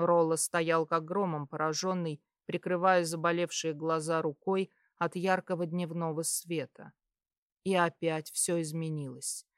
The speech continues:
словно потушили колоссальный фонарь. Ночь вновь распахнула крылья над Альтой.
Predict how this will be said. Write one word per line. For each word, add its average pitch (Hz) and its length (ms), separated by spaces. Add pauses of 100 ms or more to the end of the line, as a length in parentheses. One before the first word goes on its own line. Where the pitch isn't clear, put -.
(140)
словно 175 500
потушили 185 560
колоссальный 180 720 (100)
фонарь. 156 480 (580)
Ночь 165 520 (140)
вновь 180 500
распахнула 147 840
крылья 160 680 (140)
над 156 260
Альтой. 135 540